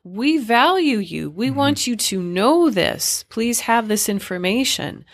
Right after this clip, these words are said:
Speaker 1: However, that doesn't build relationship.
Speaker 2: Yeah.
Speaker 1: So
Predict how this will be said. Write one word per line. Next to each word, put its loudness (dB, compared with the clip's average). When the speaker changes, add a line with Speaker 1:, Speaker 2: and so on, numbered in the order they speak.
Speaker 1:
However, 0
that 2
doesn't -2
build -8
relationship. -8
Speaker 2:
Yeah. -18
Speaker 1:
So 0